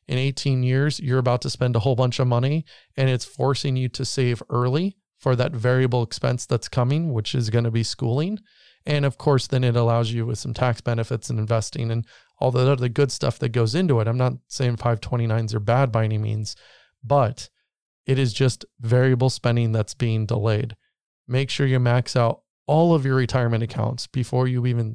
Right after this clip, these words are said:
think about contributing to the five twenty-nine plan. All right, so let's get a little nerdy on whole life. And I'm gonna be completely blunt here for a second. Without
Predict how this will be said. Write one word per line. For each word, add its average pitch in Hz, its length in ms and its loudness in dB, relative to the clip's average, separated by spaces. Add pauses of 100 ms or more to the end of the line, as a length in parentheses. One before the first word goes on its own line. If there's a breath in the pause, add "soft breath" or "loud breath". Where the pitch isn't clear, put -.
(100)
think 135 380 -2 (100)
about 113 380 0
contributing 113 640 -2
to - 160 -6
the 113 100 0
five 104 240 0
twenty-nine 101 480 -4
plan. 113 340 -8 (680)
All 147 100 4
right, 139 220 2
so - 160 -2
let's 151 200 0
get 180 120 2
a 175 60 2
little 151 380 4
nerdy 135 360 0
on 123 120 0
whole 123 200 2
life. 113 320 0 (120)
And 131 120 0
I'm 131 140 2
gonna 156 160 4
be 143 220 0
completely 131 580 0
blunt 113 360 0
here 123 120 0
for 120 160 -2
a 120 60 2
second. 147 440 0 (440 soft breath)
Without 143 560 2